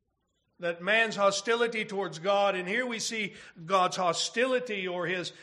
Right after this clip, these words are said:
his wrath, his judgment against man in, in somewhat of the same language as he talks about us, us being cast out into a restless eternity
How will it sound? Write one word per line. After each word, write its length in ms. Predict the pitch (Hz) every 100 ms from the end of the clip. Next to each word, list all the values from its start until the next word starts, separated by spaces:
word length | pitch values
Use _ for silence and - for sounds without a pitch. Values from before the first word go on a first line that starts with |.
| -
his 360 | - 185 165 170 -
wrath, 640 | 147 170 214 214 190 190
his 240 | 170 156
judgment 500 | 143 185 240 190 190
against 380 | 165 160 156 -
man 360 | 190 208 202 180 - -
in, 260 | 202 220 214 180
in 220 | 220 202 -
somewhat 480 | - 254 254 240 233
of 80 |
the 100 | 190
same 360 | 190 202 170 160
language 680 | 160 208 254 214 156 160 175
as 120 | 165
he 140 | 185
talks 380 | 170 185 190 190
about 320 | 175 170 165
us, 240 | 170 165 - - - - - - - _ _
us 200 | - 165
being 260 | - 175 165
cast 440 | 165 190 180 -
out 360 | 208 196 185 175
into 260 | 170 170 185
a 80 |
restless 720 | 156 151 185 220 - 180 160 - -
eternity 720 | - - 220 208 156 127